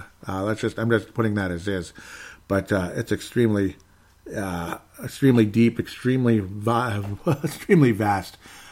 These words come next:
Uh, and, but David Stern has made so many good decisions for the N B A.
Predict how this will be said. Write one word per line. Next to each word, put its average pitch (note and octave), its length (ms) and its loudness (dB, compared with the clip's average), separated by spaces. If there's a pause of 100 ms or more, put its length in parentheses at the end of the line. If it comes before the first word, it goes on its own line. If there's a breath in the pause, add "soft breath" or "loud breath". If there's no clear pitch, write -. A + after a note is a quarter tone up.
(120)
Uh, F2 340 -6
and, G2+ 240 -4
but G#2+ 160 -4
David A#2+ 260 0
Stern A#2+ 160 -2
has G#2 120 -2
made G#2 200 -2
so A#2 160 -2
many G#2+ 180 0
good A2 220 0
decisions F2+ 420 -6
for G#2 140 -6
the F#2+ 160 -2
N F2+ 140 -6
B F2+ 160 -6
A. F2 180 -8